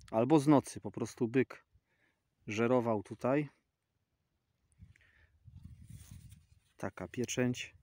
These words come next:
No, mogę objąć. Średni zrzut, średniej wielkości, ale stary byk, tak jak mówię, usmak. Jest tu jakiś zarys, który się już na pewno nie wykształci.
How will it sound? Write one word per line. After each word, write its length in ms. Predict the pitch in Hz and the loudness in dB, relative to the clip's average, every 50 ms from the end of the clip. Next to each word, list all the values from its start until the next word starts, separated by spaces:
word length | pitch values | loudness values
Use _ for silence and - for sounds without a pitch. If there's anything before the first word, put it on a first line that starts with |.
| _ _ _ - _ - | _ _ _ -20 _ -12
No, 240 | - 147 135 127 117 | -10 -6 -4 -4 -2
mogę 280 | 113 113 107 107 113 139 | -2 -2 -2 -2 -2 0
objąć. 560 | 131 107 113 110 104 101 92 - - - _ _ - _ _ - - - - - - - - - - - - _ - _ _ _ _ - - - - - - - | 0 -2 0 -2 -2 -2 -6 -8 -12 -14 _ _ -20 _ _ -20 -20 -20 -20 -20 -20 -20 -20 -20 -20 -20 -20 _ -20 _ _ _ _ -20 -20 -20 -20 -20 -20 -14
Średni 500 | - - - 156 147 143 131 131 123 117 | -8 -2 2 6 6 6 6 6 4 4
zrzut, 320 | 110 107 101 104 101 - - | 4 2 -2 -4 -6 -8 -8
średniej 500 | - - - 135 139 127 127 139 127 117 | -10 -2 0 2 2 2 4 2 2 4
wielkości, 560 | 117 120 113 - - 104 - - - - 135 | 4 2 0 0 -4 -6 -6 -6 -8 -4 -4
ale 160 | 135 143 131 | -2 -2 -2
stary 340 | - - - 139 127 131 120 | -4 2 2 4 4 4 2
byk, 200 | 113 117 - - | 0 -2 -6 -4
tak 120 | - 117 | -6 -6
jak 80 | 104 98 | -6 -4
mówię, 280 | 107 98 90 87 90 - - | -6 -8 -8 -8 -10 -4 -4
usmak. 600 | 165 135 - - 147 135 131 120 - - - - - - _ _ _ _ _ _ _ _ _ _ - _ - _ _ _ _ _ _ _ - | -4 -4 0 2 4 4 4 4 2 -4 -20 -20 -20 -20 _ _ _ _ _ _ _ _ _ _ -20 _ -20 _ _ _ _ _ _ _ -6
Jest 200 | - 127 - - | -6 -6 -6 -6
tu 80 | - 131 | -4 -2
jakiś 500 | 123 117 110 - - 104 - - - - - _ _ _ _ _ _ _ _ _ _ - - | -2 -2 -2 -4 -8 -8 -6 -8 -10 -12 -16 _ _ _ _ _ _ _ _ _ _ -12 -10
zarys, 640 | 110 104 123 131 131 127 127 127 120 - - - - - _ _ _ _ _ _ _ - _ _ _ _ _ _ _ _ - | -6 0 2 2 2 2 2 0 -2 -4 -10 -18 -20 -20 _ _ _ _ _ _ _ -20 _ _ _ _ _ _ _ _ -12
który 240 | - - 117 120 | -6 -4 -4 -2
się 160 | 113 - - 120 | -4 -4 -4 -4
już 360 | 113 110 101 - - - - - | -4 -4 -6 -8 -10 -12 -12 -8
na 160 | - 123 120 117 | -6 -6 -4 -4
pewno 300 | - 135 123 123 117 113 | -4 -6 -4 -4 -2 0
nie 160 | 120 123 113 | 0 -2 -2
wykształci. 840 | 113 110 - - - - 131 127 127 117 - - - 123 120 107 | -4 -6 -8 -8 -2 0 0 0 0 -2 -4 -4 -2 -2 -4 -4